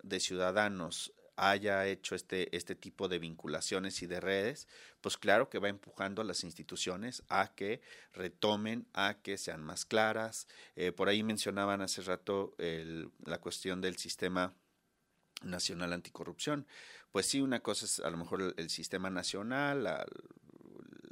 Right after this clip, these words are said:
la digitalización de información y demás, pero tiene que haber participación ciudadana que haga contrapeso, que solicite que haya, no sé, leyes que, que realmente operen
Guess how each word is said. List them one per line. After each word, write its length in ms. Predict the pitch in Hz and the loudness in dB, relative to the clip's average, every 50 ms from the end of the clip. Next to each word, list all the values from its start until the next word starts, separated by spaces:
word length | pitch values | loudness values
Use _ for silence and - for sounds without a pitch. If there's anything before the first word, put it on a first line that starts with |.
| - - - _ _ - - | -18 -20 -20 _ _ -18 -12
la 180 | - 76 87 85 | -6 -4 -4 -4
digitalización 680 | 85 - - 85 - 87 87 80 95 92 - 98 98 | -4 -8 -8 -4 -4 -2 -2 -2 -2 -2 -2 0 0
de 40 | 101 | -2
información 480 | 101 - 107 98 107 113 - - 120 120 | -2 0 -2 -2 0 0 -2 -2 -2 0
y 60 | 117 | 0
demás, 340 | 117 117 127 147 160 - - - - - - - - _ | 0 0 0 0 0 -2 -8 -14 -16 -16 -18 -18 -4 _
pero 200 | - 107 107 104 | 4 6 6 6
tiene 300 | - 127 131 139 151 151 | 6 4 4 4 2 2
que 140 | - 120 107 | 2 4 4
haber 260 | 101 101 110 110 113 | 6 6 6 4 2
participación 640 | - 117 107 - - - - - - - 104 98 104 | -2 -10 -10 -10 -10 -10 -8 -6 -6 -4 -4 -4 -2
ciudadana 480 | - 110 98 90 92 95 104 104 104 | 0 2 2 2 2 0 -2 -4 -2
que 80 | - 95 | -2 0
haga 180 | 95 95 90 | 0 0 -2
contrapeso, 640 | - 95 87 - - 92 - - 98 92 - - 98 | -4 -8 -10 -8 -10 -8 -4 -4 -4 -2 -4 -6 -6
que 100 | - - | -6 -6
solicite 760 | 85 - 85 85 85 85 - - 95 87 - - 92 90 85 - - - - - _ - | -6 -4 -4 -4 -4 -4 -6 -6 -8 -8 -6 -2 -2 -2 -4 -6 -14 -20 -20 -20 _ -2
que 100 | - 98 | 2 4
haya, 640 | 90 90 87 87 87 85 80 80 76 73 71 71 - | 4 4 6 6 6 6 6 6 4 2 0 -4 -6
no 160 | 78 80 80 78 | -8 -8 -6 -6
sé, 200 | - - 62 65 | -4 -4 -4 -4
leyes 560 | 69 76 85 90 95 98 101 101 - - - | -2 0 0 0 2 0 -2 -2 -2 -4 -2
que, 520 | - 80 76 71 69 71 71 - - - - _ - | -2 -2 -2 -2 -2 -4 -6 -8 -10 -14 -16 _ -6
que 160 | - 64 65 | -6 -4 0
realmente 480 | - 90 90 95 95 95 95 - - | 2 2 4 4 2 -2 -2 -2 -4
operen 580 | - 92 - - 101 101 104 107 107 107 107 | -4 -4 0 2 2 4 4 2 0 -2 -4